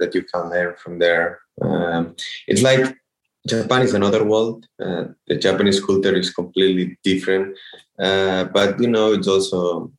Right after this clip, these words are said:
like, uh, curious, and it's also, you know, like, uh, for me,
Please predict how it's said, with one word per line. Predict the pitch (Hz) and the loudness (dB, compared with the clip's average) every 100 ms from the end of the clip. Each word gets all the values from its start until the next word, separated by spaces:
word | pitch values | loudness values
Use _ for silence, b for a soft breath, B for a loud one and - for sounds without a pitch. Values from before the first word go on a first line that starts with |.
| - | -4
like, | 82 82 - | -4 -2 -4
uh, | 82 80 80 - - | -4 -4 -8 -12 0
curious, | 95 90 87 87 - | 2 4 2 0 -2
and | 80 | -4
it's | 82 80 | -4 -2
also, | 80 78 82 78 | -2 0 -2 -2
you | 76 | -4
know, | 76 | -6
like, | 76 73 - | -10 -12 -12
uh, | 78 76 73 - | -10 -10 -12 -16
for | - 90 87 | -2 0 4
me, | 92 98 98 95 90 | 4 4 4 4 2